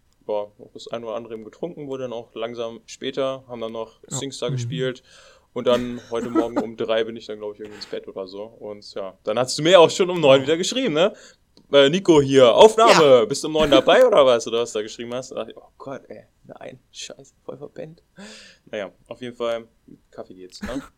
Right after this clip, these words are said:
Speaker 2: Und deine Sekretärin, hat die dich gar nicht dran erinnert an den Aufnahmetag heute, oder wie?
Speaker 1: Ähm, die hat tatsächlich gekündigt.
Speaker 2: Ach nein.
Speaker 1: Ja, doch.
Speaker 2: Ach, Mist. Ja, sch-, Personal ist schwer zu finden, ne? Vor allem Gutes auch.
Speaker 1: So, ne?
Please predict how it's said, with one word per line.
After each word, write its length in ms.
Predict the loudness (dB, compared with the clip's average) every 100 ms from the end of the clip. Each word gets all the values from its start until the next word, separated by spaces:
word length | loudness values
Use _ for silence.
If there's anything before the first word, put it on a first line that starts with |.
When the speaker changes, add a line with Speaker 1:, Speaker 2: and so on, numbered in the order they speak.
| _ _ _ -8
Speaker 2:
Und 120 | 0
deine 160 | 2 2
Sekretärin, 560 | 2 -2 -2 -2 -4
hat 100 | -6
die 60 | -6
dich 120 | -8
gar 120 | -6
nicht 140 | -8 -6
dran 120 | -6
erinnert 320 | -6 -8 -8
an 100 | -10
den 240 | -12 -12 -14
Aufnahmetag 540 | -14 -14 -12 -14 -10
heute, 160 | -8 -8
oder 160 | -10
wie? 120 | -10 -14 -8
Speaker 1:
Ähm, 520 | -2 0 0 -2 -10
die 200 | -10 -8
hat 80 | -8
tatsächlich 340 | -8 -12 -14
gekündigt. 460 | _ -14 -14 -14 -18 _ _
Speaker 2:
Ach 300 | -2 -2 -4
nein. 340 | -10 -10 -10 -16 _
Speaker 1:
Ja, 220 | -20 -16 -18 _
doch. 200 | -14 -14
Speaker 2:
Ach, 280 | _ -20 -20
Mist. 180 | -18 -6
Ja, 60 | -6
sch-, 220 | -6 -4
Personal 400 | -2 -2 -4 -6
ist 80 | -6
schwer 160 | -6
zu 140 | -8 -8
finden, 220 | -8 -8
ne? 60 |
Vor 120 | -8 -10
allem 120 | -8
Gutes 260 | -10 -10
auch. 200 | -12 -10
Speaker 1:
So, 200 | -6 -6
ne? 200 | -6 -10